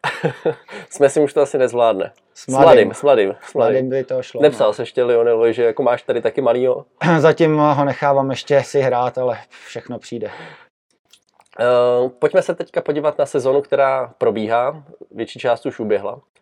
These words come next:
Speaker 1: Jak bys ji zhodnotil z tvého pohledu?
Speaker 2: Tak ta základní část podle mě proběhla pro nás asi tak v rámci možností, asi tak možná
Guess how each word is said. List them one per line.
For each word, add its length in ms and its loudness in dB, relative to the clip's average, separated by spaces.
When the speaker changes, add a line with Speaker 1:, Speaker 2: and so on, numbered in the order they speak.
Speaker 1:
Jak 80 -2
bys 160 -4
ji 60 -4
zhodnotil 520 0
z 240 -20
tvého 220 -2
pohledu? 400 -2
Speaker 2:
Tak 140 -14
ta 120 -2
základní 600 0
část 580 -4
podle 220 0
mě 200 -4
proběhla 680 -2
pro 220 2
nás 1200 -12
asi 240 -8
tak 160 -2
v 60 -8
rámci 360 -4
možností, 680 -8
asi 340 -8
tak 220 -14
možná 540 -10